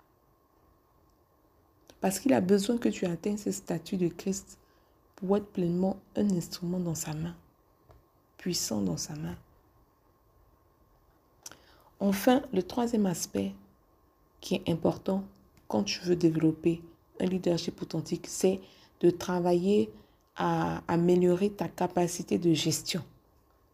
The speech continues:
L'une des missions que Dieu a assignées à Adam au jardin d'Éden,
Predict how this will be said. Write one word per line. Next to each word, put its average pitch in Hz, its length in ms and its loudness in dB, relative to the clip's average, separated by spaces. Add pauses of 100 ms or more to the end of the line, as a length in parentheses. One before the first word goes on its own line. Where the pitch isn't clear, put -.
(800)
L'une 339 140 12
des 233 140 10
missions 208 480 4
que 220 100 2
Dieu 185 260 4
a 220 60 6
assignées 180 420 2
à 175 100 6
Adam 165 540 2
au 165 80 -2
jardin 156 360 2
d'Éden, 156 420 2